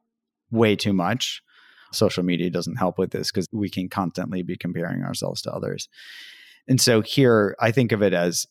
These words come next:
helpful and unhelpful. Is this helpful for me living a happy, healthy life, or is this not helpful? And that helps us step out of the judgment zone. It's, like, more of a judgment-free zone. And it's like, "Oh, well,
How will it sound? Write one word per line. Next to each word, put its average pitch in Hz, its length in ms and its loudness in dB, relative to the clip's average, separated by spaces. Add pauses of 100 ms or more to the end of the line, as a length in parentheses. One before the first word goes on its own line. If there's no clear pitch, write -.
helpful 113 560 2
and 92 280 0
unhelpful. 90 640 -6
Is 101 120 -4
this 110 200 -2
helpful 175 680 2 (140)
for 120 180 0
me 117 360 8
living 107 360 4
a 104 40 4
happy, 110 220 2
healthy 104 260 2
life, 101 400 4
or - 100 -4
is 101 120 2
this 107 200 2
not 98 340 4
helpful? 92 400 -4
And 95 140 2
that 101 140 2
helps 104 260 -2
us 92 120 2
step - 300 0
out 90 200 2
of 92 140 0
the 92 80 -2
judgment 98 680 0 (440)
zone. 107 380 6
It's, 92 120 0
like, 98 160 2
more 101 180 6
of 87 80 0
a 87 60 0
judgment-free 90 760 2
zone. 135 400 4
And - 80 0
it's 104 120 -2
like, 117 160 2
"Oh, 117 520 4 (420)
well, 120 560 4